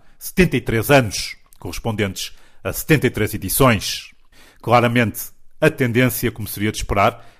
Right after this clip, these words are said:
é para que o líder à vigésima quarta jornada seja depois campeão. Aconteceu assim em sessenta e quatro casos, sobrando apenas nove em que o primeiro da classificação na jornada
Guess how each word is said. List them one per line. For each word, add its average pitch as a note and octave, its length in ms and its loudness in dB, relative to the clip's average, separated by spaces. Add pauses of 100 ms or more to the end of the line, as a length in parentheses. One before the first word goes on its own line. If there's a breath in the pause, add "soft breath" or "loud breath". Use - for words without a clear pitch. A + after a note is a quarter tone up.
é G#2+ 140 0
para A2 240 -2
que B2 160 -4
o A2+ 100 2
líder G#2 300 0
à G#2+ 60 0
vigésima A2+ 440 -4
quarta A2 280 0
jornada A2+ 560 2 (120 loud breath)
seja C#3 320 4
depois - 220 2
campeão. A2+ 500 2 (460 soft breath)
Aconteceu G#2+ 420 -2
assim G#2+ 300 -4
em G#2 300 -4
sessenta - 500 2
e D#3+ 60 4
quatro - 320 2
casos, C#3 420 2 (240 soft breath)
sobrando D3 440 0
apenas C3+ 380 -2
nove E3+ 540 4 (340)
em C3 140 0
que A2+ 280 -2 (100)
o A#2+ 80 -6
primeiro A#2+ 280 0
da A#2 100 0
classificação A2+ 720 -2 (400 soft breath)
na A2+ 120 0
jornada G#2+ 520 0